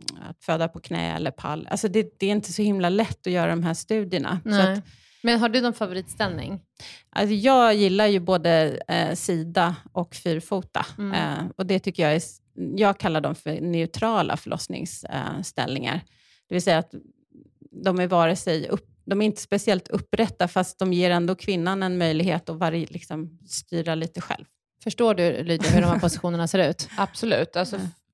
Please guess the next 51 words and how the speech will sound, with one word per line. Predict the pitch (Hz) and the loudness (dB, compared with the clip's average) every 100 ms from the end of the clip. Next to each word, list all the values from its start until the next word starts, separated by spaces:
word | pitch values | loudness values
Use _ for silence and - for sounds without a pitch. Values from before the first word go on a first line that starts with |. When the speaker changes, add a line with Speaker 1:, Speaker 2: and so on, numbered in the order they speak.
| _ _ | _ _
Speaker 3:
fyra, | 220 202 196 | -6 -6 -6
det | 196 | -8
har | 202 | -10
man | 190 151 | -10 -12
ju | |
sett | 151 - | -14 -14
bild | 190 - - | -14 -12 -2
på. | 196 | 2
Speaker 1:
Mm, | 202 208 - | 2 0 -2
Speaker 3:
Man | 208 | 0
Speaker 1:
mm. | 185 175 | 2 0
Speaker 3:
står | 151 139 135 | -4 -8 -8
och | 165 | -6
Speaker 1:
Mm. | 196 190 | -6 -6
Speaker 3:
man | 156 | -10
står | - | -18
bakom, | 151 156 - - 160 - - | -16 -16 -16 -12 -12 -8 -2
Speaker 1:
Mm, | 202 | 2
Speaker 3:
liksom, | 190 185 | 2 0
och | 208 | -6
tar | 156 | -6
Speaker 1:
precis. | 180 175 | -6 -4
Speaker 3:
emot. | - - - 196 190 | -6 -8 -10 -4 -2
Speaker 1:
Mm. | 160 156 160 | -2 -2 -6
Speaker 3:
Ehm, | 151 | -10
på | - | -10
sidan, | 180 - 180 175 208 202 | -10 -6 -4 -2 -2 -2
då | 175 | -4
behöver | 180 202 | -6 -6
du | 208 | -8
någon | 175 | -10
sorts | 160 - | -12 -6
stöd, | 214 - - | -4 -4 -10
va? | - | -16
För | - | -14
då | 160 | -14
behöver | 170 160 | -10 -10
du | |
upp | 143 - | -10 -10
benet. | 170 - - - - | -12 -12 -18 -18 -10
Speaker 1:
Mm, | 233 240 240 | -4 0 2
och | |
det | 226 | 4
är | 214 | 6
det | |
Speaker 3:
Nej. | 254 | 6
Speaker 1:
som | 226 262 | 6 2
är | |
så | 240 220 | 4 0
spännande. | - 226 202 240 226 190 | 0 2 4 2 4 4
Det, | 220 | 4